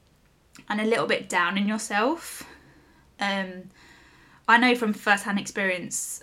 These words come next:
I think when me and Matt said that we were gonna start trying for a baby,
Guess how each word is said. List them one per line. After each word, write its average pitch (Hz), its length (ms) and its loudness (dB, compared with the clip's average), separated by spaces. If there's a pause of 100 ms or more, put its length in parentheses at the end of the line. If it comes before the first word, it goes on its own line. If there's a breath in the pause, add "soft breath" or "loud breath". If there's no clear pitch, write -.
(140)
I 196 60 -2
think 202 380 -4
when 214 580 0 (120)
me 202 220 -2
and 196 140 0
Matt 190 200 2 (580)
said 185 260 -6
that - 140 -6
we 190 120 -4
were 180 80 -8
gonna 185 320 -4
start - 380 -2
trying 185 300 -2
for 185 140 -4
a 175 40 -2
baby, 180 640 -4